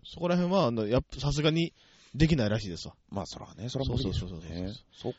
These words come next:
Speaker 2: そっか。
Speaker 1: うん。なんで、結果的にそうですね。まあ、その師匠にもね、
Speaker 2: うん。
Speaker 1: 「なんで買ったん？」って言われましたけどね。
Speaker 2: <laughs>
Speaker 1: 「知らんやろ」って。ほんで、
Speaker 2: そうや、僕もそこが聞きたかったん。
Speaker 1: はい。
Speaker 2: 「鶴ちゃん、なんでアイマス買ったん？」別に、あれアイマス、鶴ちゃんの好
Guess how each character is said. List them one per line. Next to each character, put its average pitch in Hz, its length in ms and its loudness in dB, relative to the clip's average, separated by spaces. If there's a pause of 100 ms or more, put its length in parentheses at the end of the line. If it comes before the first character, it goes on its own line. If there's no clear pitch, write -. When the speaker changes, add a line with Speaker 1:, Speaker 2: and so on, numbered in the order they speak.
Speaker 2:
そ 147 100 -12
っ - 60 -16
か。 - 100 -18
Speaker 1:
う - 60 -12
ん。 92 200 -12 (320)
な 104 80 -6
ん 101 60 -6
で、 92 220 -6
結 104 120 -6
果 107 120 -6
的 123 140 -8
に 104 100 -6
そ 143 220 -4
う 127 40 -4
で 117 60 -6
す - 140 -6
ね。 117 260 -4 (400)
ま 127 100 2
あ、 - 60 -8 (160)
そ - 160 -2
の 160 100 6
師 202 140 2
匠 156 200 6
に 110 140 0
も 107 100 -2
ね、 104 300 0
Speaker 2:
う 107 80 2
ん。 90 160 0 (300)
Speaker 1:
「な 107 120 -4
ん 117 60 -2
で 110 100 -2
買 185 140 0
っ - 20 -4
た - 140 -2
ん？」 135 80 2
っ 190 40 0
て - 20 -
言 143 80 8
わ 127 60 6
れ 131 40 4
ま 127 80 2
し - 80 -2
た - 160 12
け - 60 2
ど - 80 8
ね。 - 60 10 (200)
Speaker 2:
<laughs> - 160 -2 (220)
Speaker 1:
「知 - 240 2
ら 180 120 10
ん 240 60 10
や 202 140 8
ろ」 180 120 6
っ 208 40 2
て。 - 260 -12 (960)
ほ 190 60 4
ん 190 80 4
で、 202 160 12
Speaker 2:
そ - 80 12
う - 20 12
や、 139 140 8
僕 277 320 10
も 269 100 8
そ 220 140 0
こ 403 100 2
が 453 100 8
聞 - 40 2 (140)
き - 80 -6
た 480 120 10
か 339 120 6
っ - 120 0
た - 80 -4
ん。 - 120 -8 (180)
Speaker 1:
は 196 100 6
い。 131 80 8
Speaker 2:
「鶴 - 40 4
ち 202 60 0
ゃ 104 80 0
ん、 98 40 -8
な 180 160 6
ん 277 40 -2
で - 60 2
ア 262 100 8
イ 247 60 10
マ 247 120 4
ス - 80 -6
買 233 100 2
っ - 20 -20
た 220 100 -6
ん？」 208 60 -4
別 175 140 0
に、 196 180 -6 (440)
あ 240 120 10
れ 277 80 12
ア 165 160 10
イ 135 60 4
マ 151 100 4
ス、 - 80 -4 (380)
鶴 - 180 0
ち 202 80 4
ゃ 165 60 6
ん - 20 -6
の 104 60 -6
好 - 20 -6